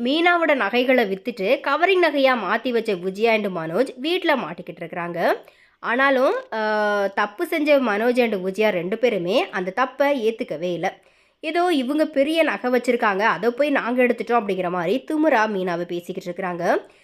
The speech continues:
மீனா கிட்ட மன்னிப்பு கேட்க சொல்லி விஜயாவை அண்ணாமலை சொன்னதுனால கோவப்பட்டு மீனாவோட முகத்துல தன்னுடைய கையில இருந்த வளையலை கலட்டி வீசி, "பொறுக்கிக்கோ" அப்படிங்கிற மாதிரி சொல்லியிருந்தாங்க. ஆனா வழக்கம் போலவே விஜயாவை ஸ்ருதியோட அம்மா அவமானப்படுத்தியிருக்கிறாங்க.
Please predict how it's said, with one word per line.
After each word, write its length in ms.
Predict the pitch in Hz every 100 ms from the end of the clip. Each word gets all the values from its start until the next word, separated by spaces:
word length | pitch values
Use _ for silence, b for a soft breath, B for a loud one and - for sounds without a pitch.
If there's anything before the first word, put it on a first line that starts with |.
| b b 254
மீனா 300 | 320 370 370
கிட்ட 280 | 330 285
மன்னிப்பு 400 | 277 180 233 262
கேட்க 240 | 269 269 254
சொல்லி 500 | 247 185 190 349 523 240
விஜயாவை 440 | 294 381 339 269 247
அண்ணாமலை 440 | 180 208 220 214 208
சொன்னதுனால 600 | 180 180 202 190 156 226 -
கோவப்பட்டு 580 | 339 370 370 302 208 240
மீனாவோட 540 | 254 294 311 285 247
முகத்துல 500 | 190 170 262 254 214
தன்னுடைய 360 | 254 214 180 180 -
கையில 240 | 247 320
இருந்த 260 | 311 240 214
வளையலை 420 | 175 160 220 220
கலட்டி 380 | 165 151 175 190
வீசி, 400 | 175 180 190 - 294
"பொறுக்கிக்கோ" 420 | 320 330 277 247
அப்படிங்கிற 380 | 233 185 175 170
மாதிரி 220 | 170 170
சொல்லியிருந்தாங்க. 720 | 180 170 180 190 180 170 202 440 B B B B B
ஆனா 300 | 262 294 269
வழக்கம் 440 | 277 180 208 269 269
போலவே 500 | 254 226 185 254 381 254
விஜயாவை 440 | 294 359 330 214
ஸ்ருதியோட 460 | 262 - 349 339 302
அம்மா 440 | 202 170 156 196
அவமானப்படுத்தியிருக்கிறாங்க. 1000 | 165 156 160 175 170 170 170 170 165 202